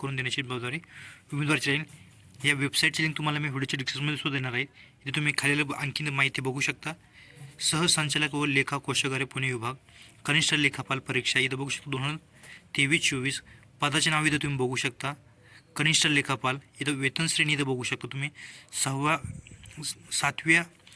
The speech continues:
वेतन आयोगानुसार एस दहा, इथं बघू शकता तुम्ही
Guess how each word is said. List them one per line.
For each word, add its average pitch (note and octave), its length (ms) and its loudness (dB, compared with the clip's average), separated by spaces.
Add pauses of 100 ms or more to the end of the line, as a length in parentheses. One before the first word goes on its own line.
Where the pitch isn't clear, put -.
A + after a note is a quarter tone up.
(180)
वेतन D3 320 2
आयोगानुसार C#3+ 600 2
एस C#3 480 -2 (440)
दहा, D3 280 0 (460)
इथं C#3+ 100 2
बघू D3 160 0
शकता D#3+ 220 -2
तुम्ही D#3 260 -2